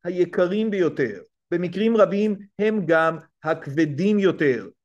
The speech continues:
ביותר, והרועשים ביותר. כל המחשבים האלה של הגיימרים המטורפים וזה.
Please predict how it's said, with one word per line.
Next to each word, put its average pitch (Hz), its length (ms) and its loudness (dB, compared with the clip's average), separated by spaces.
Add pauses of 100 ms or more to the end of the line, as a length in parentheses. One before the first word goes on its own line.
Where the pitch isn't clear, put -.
(320)
ביותר, 127 500 -4
והרועשים 156 720 2
ביותר. 147 460 0 (680)
כל 147 140 -2
המחשבים 143 460 -2
האלה 139 160 0
של 131 160 -10
הגיימרים 139 500 -4
המטורפים 127 680 -6
וזה. 120 380 -2